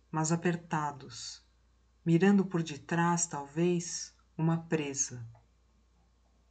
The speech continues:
Na boca colada à dela, lábios entreabertos revelam uma leve, reiterada, quase imperceptível, imemorial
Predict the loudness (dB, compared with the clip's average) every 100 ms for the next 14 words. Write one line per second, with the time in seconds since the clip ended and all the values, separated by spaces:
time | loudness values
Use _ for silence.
0 | _ _ _ _ _ _ _ _ _ _
1 | _ _ _ _ _ _ 2 4 6 4
2 | 4 -2 0 2 4 4 4 0 -4 0
3 | 2 2 -2 -10 -18 _ _ _ _ _
4 | -4 4 6 6 4 4 4 2 -2 -6
5 | -2 0 0 -4 -6 -6 -8 -2 0 0
6 | -4 -12 -18 _ _ _ _ -2 0 0
7 | -2 0 0 0 -2 -4 -10 _ _ _
8 | _ _ -2 2 2 2 -4 -2 -2 -4
9 | -6 -10 -10 _ _ _ _ _ _ _
10 | 4 6 6 2 0 0 -2 -2 -4 -4
11 | -6 -6 -6 -2 -2 -2 -2 -4 -6 _
12 | _ _ _ _ _ 2 4 6 6 6
13 | 4 0 0 0 -2 -4